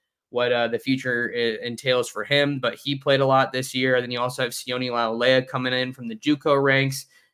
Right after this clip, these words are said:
And then you gotta hope that one of those other twenty twenty-three guys, Cole Martin,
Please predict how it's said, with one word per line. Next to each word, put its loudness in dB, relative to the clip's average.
And -2
then 2
you 0
gotta 4
hope 0
that -2
one 0
of 0
those -2
other 0
twenty -6
twenty-three -2
guys, 2
Cole 2
Martin, -2